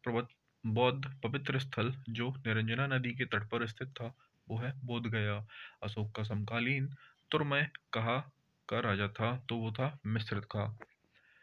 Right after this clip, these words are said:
सुमेलित नहीं है। देखिए, कर्पूर मंजरी राजेश्वर ने लिखी है, हर्ष ने नहीं। जहांगीर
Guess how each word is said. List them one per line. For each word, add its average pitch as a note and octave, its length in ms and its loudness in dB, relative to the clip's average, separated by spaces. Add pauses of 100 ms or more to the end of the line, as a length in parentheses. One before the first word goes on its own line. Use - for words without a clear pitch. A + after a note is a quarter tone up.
(160)
सुमेलित C#3+ 540 4 (120)
नहीं B2+ 200 4
है। C#3+ 260 2
देखिए, B2+ 260 0
कर्पूर C3 380 2
मंजरी C3 380 2 (240)
राजेश्वर A2+ 520 2
ने C3 140 2
लिखी B2 240 0
है, B2+ 200 0
हर्ष A2+ 360 0
ने B2 100 0
नहीं। G#2+ 400 0 (520)
जहांगीर G#2+ 540 2